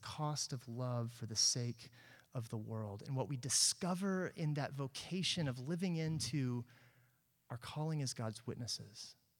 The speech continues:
is that we discover that hidden there in the ordinary stuff of everyday life is the glory of the kingdom of God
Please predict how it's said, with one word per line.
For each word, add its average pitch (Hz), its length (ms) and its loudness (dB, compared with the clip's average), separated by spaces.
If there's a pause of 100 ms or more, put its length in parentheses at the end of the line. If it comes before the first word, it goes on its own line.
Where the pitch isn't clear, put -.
(800)
is 127 100 -2
that 131 100 0
we 139 80 2
discover 139 600 2
that 117 140 -2
hidden 185 580 2
there 147 240 2
in 127 160 -2
the 120 140 -2
ordinary 147 540 0
stuff 123 420 0
of 113 140 -6
everyday 117 420 -4
life 101 560 -10 (1500)
is 120 120 -6
the 120 120 -6 (140)
glory 117 720 -4 (1600)
of 120 140 -6
the 123 80 -8
kingdom 160 460 0
of 120 140 -4
God 110 480 -8